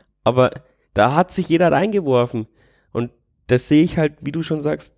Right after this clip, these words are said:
zurzeit nicht. Und dann muss sich jeder hinterfragen, warum mache ich's nicht? Es gibt ja keinen objektiven Grund. Und se-, selbst, ja, wir nehmen jetzt halt aus Fansicht, das ist vielleicht ein bisschen unfair, den Heiko Herrlich so krass in Schutz,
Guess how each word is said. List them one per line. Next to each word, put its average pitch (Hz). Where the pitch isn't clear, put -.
zurzeit 135
nicht. 147
Und 113
dann 117
muss 143
sich 139
jeder 135
hinterfragen, 135
warum 143
mache 143
ich's 123
nicht? -
Es 135
gibt 156
ja 156
keinen 139
objektiven 147
Grund. 165
Und 123
se-, -
selbst, -
ja, 151
wir 135
nehmen 160
jetzt 160
halt 143
aus 131
Fansicht, 165
das 151
ist 147
vielleicht 139
ein -
bisschen 131
unfair, 185
den 139
Heiko 143
Herrlich 143
so 170
krass 165
in 156
Schutz, -